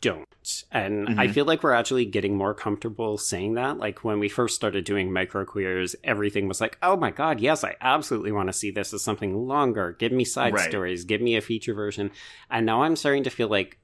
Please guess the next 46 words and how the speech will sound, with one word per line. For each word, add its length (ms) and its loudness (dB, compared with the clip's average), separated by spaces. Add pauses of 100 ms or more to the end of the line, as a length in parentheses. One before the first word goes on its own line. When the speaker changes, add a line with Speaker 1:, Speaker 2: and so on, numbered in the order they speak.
Speaker 1:
"Oh, 200 -2
you 160 -4
know 120 0
what? 300 0 (160)
Some 260 2
of 40 2
these 140 6
people 560 -2 (160)
really 400 -2
know 220 0
how 180 0
to 80 -4
do 260 -6
a 120 -12
short 560 -2
well." 500 -4 (460)
And 200 0
the 100 0
reason 460 0
to 140 -2
me 220 0
that 180 -6
this 220 -6
works 400 -6
well 260 -8
is 180 -10
because 440 -8
it's 160 -12
only 220 -8
eleven 380 -12
minutes. 380 -12
Like, 220 -6
I 100 2
couldn't 300 0
imagine 560 -4
a 100 -4
feature-length 720 -8
version 400 -6
of 80 -10
this. 280 -10
I 80 -8
think 160 -6
it'd 140 -6
be 140 -8
too 180 -10
stifling. 880 -8